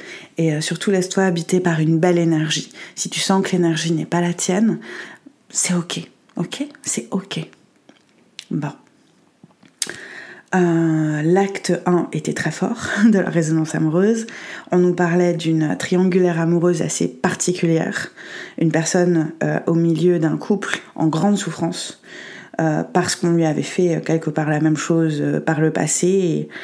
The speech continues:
cette personne ne se rendait peut-être pas compte qu'elle répétait un schéma dont avait, dont elle avait été elle-même la première victime d'une manière ou d'une autre, soit dans son enfance,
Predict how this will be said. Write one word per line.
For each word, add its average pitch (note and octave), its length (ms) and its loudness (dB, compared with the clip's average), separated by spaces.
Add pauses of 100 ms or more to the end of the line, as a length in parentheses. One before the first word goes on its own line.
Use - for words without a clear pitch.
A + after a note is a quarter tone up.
(300)
cette - 160 -4
personne D#3+ 280 2
ne E3 60 4
se D#3 100 -2
rendait D#3+ 200 2
peut-être E3+ 220 0
pas D3+ 100 0
compte F3+ 220 2
qu'elle D#3 140 -2
répétait E3+ 420 0
un D3 140 0
schéma E3 420 0 (320)
dont E3 200 4
avait, D#3+ 420 2
dont E3+ 140 4
elle E3+ 140 4
avait D#3+ 220 2
été D#3+ 160 0
elle-même E3 320 2
la E3 80 0
première E3 340 2
victime D#3+ 420 0
d'une D#3 140 0
manière D#3 300 2
ou D#3+ 80 2
d'une D#3 180 0
autre, F#3+ 220 -2
soit F3 160 -2
dans D#3 100 0
son E3 220 0
enfance, F3+ 520 -4